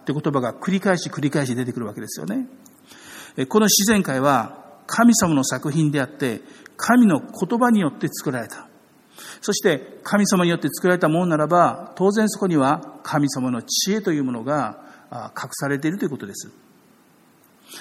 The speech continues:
あの、以前もちょっとね、紹介したことがある方ですけども、武田和平さんという方がいらっしゃるんですが、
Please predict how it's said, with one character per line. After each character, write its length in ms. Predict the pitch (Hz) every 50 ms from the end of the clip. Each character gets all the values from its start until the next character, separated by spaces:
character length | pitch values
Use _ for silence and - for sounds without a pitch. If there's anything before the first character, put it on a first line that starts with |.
| - - - - - - - - - - - -
あ 100 | - 170
の、 100 | 175 175
以 120 | - - 254 247
前 120 | 269 240
も 120 | 208 185 165
ち 100 | - 202
ょ 20 |
っ 40 | 175
と 100 | - 135
ね、 180 | 139 143 139 131 -
紹 100 | - 160
介 140 | 151 151 156
し 60 | 151
た 60 | -
こ 100 | 156 147
と 80 | 139 131
が 100 | 120 127
あ 40 | 131
る 60 | 131
方 200 | 123 127 - 127
で 100 | 113 110
す 80 | - -
け 80 | 123
ど 60 | 117
も、 80 | 113 117
武 240 | - 160 156 - 226
田 100 | 226 226
和 120 | 233 247
平 140 | 214 214 185
さ 140 | 160 - 127
ん 80 | 120 107
と 100 | - 113
い 20 |
う 20 | 107
方 140 | 113 -
が 60 | 110 107
い 40 |
ら 80 | 110 113
っ 20 |
し 100 | 113 -
ゃ 40 | 123
る 80 | 110 107
ん 20 |
で 80 | 98 98
す 100 | - 117
が、 220 | 120 120 110 -